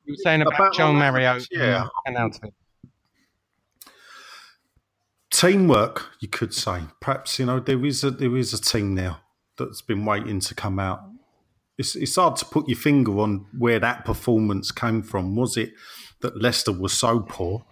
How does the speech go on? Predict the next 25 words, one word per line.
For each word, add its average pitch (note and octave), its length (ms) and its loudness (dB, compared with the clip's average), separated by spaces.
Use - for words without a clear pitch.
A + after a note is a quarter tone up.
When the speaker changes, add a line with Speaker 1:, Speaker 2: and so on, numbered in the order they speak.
Speaker 2:
that - 140 -4
we G#2+ 100 2
could - 200 -4
only A#2 240 2
play F#2+ 260 -4
better, G#2 280 -8
or A2 160 -8
was G2 200 -6
it - 180 -10
the G#2 80 -10
team, G2+ 460 -4
West - 240 -8
Ham, G2 300 -2
had F#2+ 100 -8
finally G#2 380 -2
realised G2 600 -2
they A2 80 0
had G2+ 160 -2
to - 100 -4
do A2+ 220 0
something F2+ 580 -6
after G2+ 340 -6
the G2 100 -4
last G#2 460 -2
two G2 320 -4